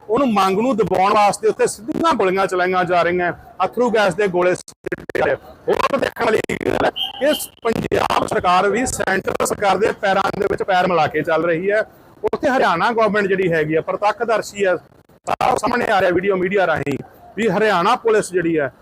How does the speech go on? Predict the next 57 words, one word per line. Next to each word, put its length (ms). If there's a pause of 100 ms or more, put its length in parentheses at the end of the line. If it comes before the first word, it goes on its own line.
(140)
ਉਹ 80
ਪੰਜਾਬ 640
ਦੇ 100
ਏਰੀਏ 260
'ਚ 80
ਦਾਖਲ 380
ਹੋ 140
ਕੇ 120
ਕਿਸਾਨਾਂ 380
ਤੇ 100
ਅਤਿਆਚਾਰ 440
ਕਰ 200
ਰਹੀ 220
ਹੈ, 120 (320)
ਪਰ 120
ਪੰਜਾਬ 680
ਦੇ 120
ਮੁੱਖ 280
ਮੰਤਰੀ 440 (260)
ਤੇ 60
ਕੋਈ 300
ਐਮ 220
ਐਲ 140
ਏ 40
ਇਸ 140
ਦੇ 100
ਪੱਖ 280
ਦੇ 80
ਵਿੱਚ 200
ਨਹੀਂ 200
ਬੋਲ 220
ਰਿਹਾ। 320 (400)
ਭਗਵੰਤ 300
ਮਾਨ 240
ਸਾਹਿਬ 280
ਦਾ, 120
ਮੁੱਖ 380
ਮੰਤਰੀ 260
ਸਾਹਿਬ 240
ਦਾ 100
ਬਿਆਨ 320
ਇਹ 160
ਤਾਂ 140
ਜ਼ਰੂਰ 280
ਆਉਂਦਾ 220
ਹੈ 120 (440)
ਕਿ 120
ਮੈਂ 380
ਨੇੜੇ 240
ਦੇ 60
ਹਸਪਤਾਲਾਂ 580
ਦੇ 60
ਵਿੱਚ 180
ਐਂਬੂਲੈਂਸਾਂ 520
ਦਾ 80
ਪ੍ਰਬੰਧ 320
ਕਰਤਾ, 460